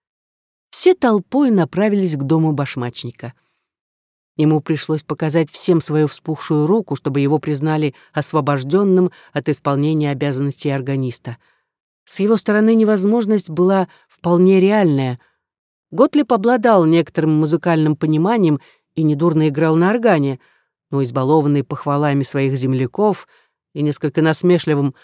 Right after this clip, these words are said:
одобрением капеллана — с болезненным самолюбием относился к своему капельмейстерству и исполнению.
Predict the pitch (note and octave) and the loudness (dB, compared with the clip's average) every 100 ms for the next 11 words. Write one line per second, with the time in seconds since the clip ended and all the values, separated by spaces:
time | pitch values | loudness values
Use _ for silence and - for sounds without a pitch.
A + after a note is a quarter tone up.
0 | _ D3 D3 D3+ D3+ C#3 C#3 B2+ C3+ C#3+ | _ -2 0 2 2 2 0 -2 -6 -2
1 | C#3 G3+ G#3 E3 - _ _ _ - C#3+ | 0 2 2 0 -4 _ _ _ -10 0
2 | E3 A3 C#4 B3+ B3 A#3 - F#3+ F#3 C#4 | 2 4 2 2 2 0 0 0 2 2
3 | C4 A3+ F#3+ - F3+ - B3+ - A#3+ - | 0 0 0 0 -4 -2 -6 -4 -6 -6
4 | - _ - G3+ G3+ G3+ F#3 F3 E3 D3 | -16 _ -8 0 4 4 2 -2 0 2
5 | C#3 C#3+ - A3 - A#3 A#3+ - _ - | 2 0 -2 -4 -4 -6 -6 -8 _ -6
6 | G#3+ - A3+ G#3 C#3 B2 A#2+ A#2+ | -6 -2 0 2 0 -2 -6 -10